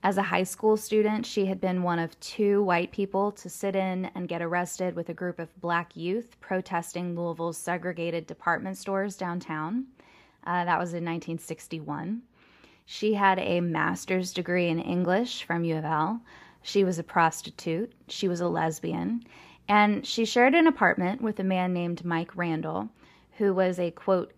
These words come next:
"gay hairdresser and cross-dressing performer who became a co-leader of the group." So to be all of these things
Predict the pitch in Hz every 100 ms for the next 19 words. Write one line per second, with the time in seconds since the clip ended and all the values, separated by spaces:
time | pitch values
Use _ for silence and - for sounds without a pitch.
0 | 175 190 214 240 208 180 165 - 175 -
1 | 180 170 - 185 170 180 170 175 170 -
2 | 175 - 165 156 160 190 202 180 175 185
3 | 175 - 180 - - 254 220 175 170 165
4 | - 175 165 - 156 165 - - - _
5 | _ _ - - - - _ _ _ _
6 | _ - 208 185 240 294 277 202 180 175
7 | 165 170 165 - 170 160 160 170 - -